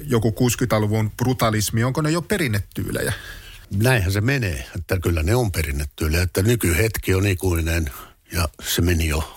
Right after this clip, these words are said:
Speaker 2: <laughs> Eli niin kuin, että se, ja tämän haastattelun alkuosa on historiaa.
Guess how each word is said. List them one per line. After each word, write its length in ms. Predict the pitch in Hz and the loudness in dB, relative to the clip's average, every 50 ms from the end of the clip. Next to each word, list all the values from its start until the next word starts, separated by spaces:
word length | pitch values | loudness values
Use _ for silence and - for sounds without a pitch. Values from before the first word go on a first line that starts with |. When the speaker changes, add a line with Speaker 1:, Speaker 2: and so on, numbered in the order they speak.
| - - - | -4 -4 -4
Speaker 2:
<laughs> 300 | - - - - - - | -4 -6 -6 -4 0 0
Eli 200 | - - 110 107 | 2 2 4 4
niin 180 | 98 101 104 - | 4 2 2 2
kuin, 140 | - 104 92 - - - - - - - - - - | 0 0 -2 0 -2 -2 -2 -2 -2 -6 -8 -8 -4
että 320 | - 104 87 - 92 92 87 80 | -2 -2 0 2 2 0 0 0
se, 140 | - - 95 - 92 | -2 -4 -4 -2 -2
ja 120 | 87 82 | -2 -2
tämän 220 | - - 92 90 | 0 2 2 2
haastattelun 680 | 87 92 95 87 - - 95 - - 92 92 95 92 98 | 4 2 2 0 0 -2 -4 -2 0 0 2 2 2 2
alkuosa 500 | 95 87 85 80 - 78 73 73 - 80 | 0 0 -2 -2 -2 -2 -2 -2 -2 -2
on 80 | 78 | -2
historiaa. 560 | 78 80 73 - - - 67 71 67 62 - | 0 0 -2 -2 -4 -6 -4 -4 -4 -4 -4